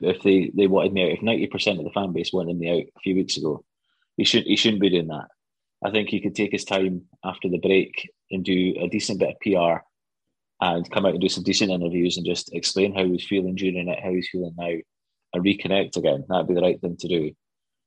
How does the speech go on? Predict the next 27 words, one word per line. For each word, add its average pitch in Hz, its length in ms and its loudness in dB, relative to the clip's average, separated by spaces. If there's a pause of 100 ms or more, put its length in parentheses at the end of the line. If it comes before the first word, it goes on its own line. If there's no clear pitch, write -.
(320)
Um, 82 500 2 (340)
but - 460 -2 (300)
yeah, 95 240 4
I 85 100 0
think - 320 -8 (560)
he's, - 480 -8 (920)
it's - 120 -16
part, - 320 -4 (480)
it's - 120 -14
weird 131 200 4
to 101 60 -4
say 110 160 4
it, 90 80 -2
but 71 80 0
I - 40 -2
think 123 140 -4
it's 120 100 -8
part 123 200 4
of 92 60 -2
his 101 120 0
charm 90 440 -2 (680)
that 104 100 6
he 101 140 6
is 110 100 4
a 113 60 0
bit 104 160 0
cocksure 85 580 0